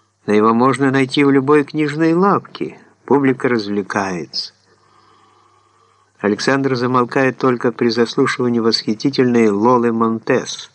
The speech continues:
в глубоком трауре, который как нельзя лучше соответствует ее красоте брюнетки – она была любовницей несчастного Дюжарье. Вскоре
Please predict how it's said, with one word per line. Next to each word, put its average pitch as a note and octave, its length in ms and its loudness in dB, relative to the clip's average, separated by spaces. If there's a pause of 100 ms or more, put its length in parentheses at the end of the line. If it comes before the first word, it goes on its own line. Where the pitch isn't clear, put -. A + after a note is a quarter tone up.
(720)
в F2 60 -12
глубоком G2+ 600 0
трауре, C3+ 580 0 (440)
который A#2+ 420 0
как A#2 200 -2
нельзя A#2+ 340 0
лучше C#3 420 0
соответствует A#2+ 720 0
ее A2+ 140 4
красоте G#2+ 560 -2
брюнетки – G#2+ 840 -2 (680)
она G#2 220 0
была A2 200 2
любовницей A#2 720 -2
несчастного G#2+ 760 -2
Дюжарье. G#2 800 0 (400)
Вскоре G#2 520 0